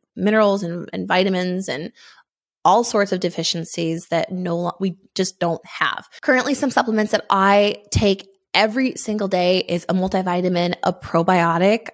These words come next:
I also take a fish oil. And of course, I have my protein powder. Now, the great thing about protein powder that I wanna talk about for a quick second is that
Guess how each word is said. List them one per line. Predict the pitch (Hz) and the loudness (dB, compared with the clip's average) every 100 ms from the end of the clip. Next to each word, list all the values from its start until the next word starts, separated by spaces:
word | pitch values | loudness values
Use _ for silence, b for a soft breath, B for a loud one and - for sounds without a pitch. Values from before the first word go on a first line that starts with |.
| - | -2
I | 170 | 0
also | 160 180 185 | 0 0 -2
take | - 170 175 - | 0 0 0 -2
a | 160 | -6
fish | 156 - 208 - - | -8 -2 0 0 0
oil. | 233 233 226 233 240 B B B - | 2 4 4 2 0 B B B -2
And | 185 | -2
of | 185 | -2
course, | - 185 - | 0 0 0
I | |
have | 185 185 | 0 2
my | 180 | 0
protein | 175 185 - - | 0 0 0 -4
powder. | 170 - 139 - B B B - | 0 2 4 0 B B B 0
Now, | 214 202 | 4 4
the | 196 | 2
great | 208 214 | 2 0
thing | 285 339 | -2 0
about | 330 - | 0 2
protein | 214 196 220 | 0 0 -2
powder | - 165 170 | 0 0 0
that | 175 | -2
I | 170 | -2
wanna | 170 | -4
talk | 160 - 226 | -2 0 0
about | 240 220 - | 2 -2 0
for | 175 | -4
a | 160 | -2
quick | 226 - | -4 -4
second | - 269 277 208 | -2 -2 -2 -6
is | 180 | -4
that | - 170 | -2 -2